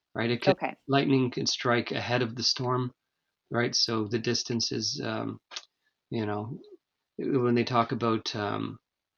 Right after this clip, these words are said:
Speaker 1: if you can hear, okay, between, like, obviously, the flash would be the lightning, and then
Speaker 2: Yes.
Speaker 1: bang would be the, the thunder, that, uh, there's, sound travels, um, um,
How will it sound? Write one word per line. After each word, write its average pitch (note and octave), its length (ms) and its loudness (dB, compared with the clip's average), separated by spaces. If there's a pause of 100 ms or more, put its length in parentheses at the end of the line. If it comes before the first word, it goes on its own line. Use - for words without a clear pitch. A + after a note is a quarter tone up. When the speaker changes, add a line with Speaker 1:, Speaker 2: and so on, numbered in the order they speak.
(120)
Speaker 1:
if - 180 -10
you C#3+ 80 -2
can C3 160 2
hear, C3 300 6
okay, A#2+ 180 -2
between, B2+ 580 2
like, A#2 240 -2
obviously, A2 320 -2
the G#2 100 -4
flash G#2+ 480 6
would G#2+ 80 -4
be A2 80 2
the G2+ 120 -2
lightning, G2+ 440 -2
and G2+ 100 -4
then G2 220 -4 (260)
Speaker 2:
Yes. F3+ 300 -6
Speaker 1:
bang G#2 380 2
would G#2+ 160 -2
be G#2 140 -2
the, G2 320 -6
the G2+ 100 -6
thunder, G#2+ 580 -2 (460)
that, G#2 480 -6
uh, G2+ 160 -4
there's, G#2+ 260 -2
sound B2 400 2
travels, G#2 720 0
um, G2 360 -6 (540)
um, G2 340 -10